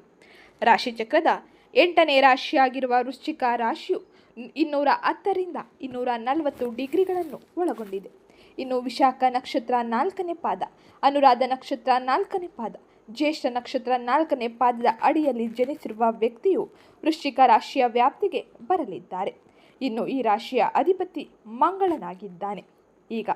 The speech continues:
ಸೆಪ್ಟೆಂಬರ್ ಎರಡು ಸಾವಿರದ ಇಪ್ಪತ್ತೈದರಲ್ಲಿ ವೃಶ್ಚಿಕ ರಾಶಿಗೆ ಸೇರಿದ ಜನರ ಜೀವನದ ವಿವಿಧ ಅಂಶಗಳಾದ ವೃತ್ತಿ,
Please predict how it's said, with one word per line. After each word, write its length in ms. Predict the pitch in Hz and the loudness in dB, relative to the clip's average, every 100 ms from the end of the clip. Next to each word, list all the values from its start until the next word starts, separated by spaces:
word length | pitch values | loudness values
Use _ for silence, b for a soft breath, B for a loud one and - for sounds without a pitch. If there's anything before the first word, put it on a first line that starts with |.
| - _ | -6 _
ಸೆಪ್ಟೆಂಬರ್ 460 | - 233 - 208 214 - | -4 -4 -4 -4 -4 -2
ಎರಡು 180 | 220 226 | -6 -2
ಸಾವಿರದ 220 | 233 190 | -4 -4
ಇಪ್ಪತ್ತೈದರಲ್ಲಿ 1000 | 233 - - - 202 226 233 339 320 - b b b | -8 -10 -10 -4 -4 -2 -4 -4 -4 -8 b b b
ವೃಶ್ಚಿಕ 380 | - 320 320 311 262 | -4 -2 -2 4 6
ರಾಶಿಗೆ 420 | 247 269 - 254 | 6 2 -8 -10
ಸೇರಿದ 340 | 262 254 226 233 240 185 | -6 -6 -2 0 0 -2
ಜನರ 300 | 285 381 330 - b b 214 | -4 -2 -4 -6 b b -10
ಜೀವನದ 340 | 240 262 240 247 | -4 -4 0 0
ವಿವಿಧ 300 | 233 269 277 - - | 0 -2 -4 -4 -4
ಅಂಶಗಳಾದ 720 | 302 330 311 208 185 220 359 - _ b b | -8 -6 -6 -6 -4 -2 -2 -4 _ b b
ವೃತ್ತಿ, 420 | 254 311 - 233 | -2 -2 -4 -18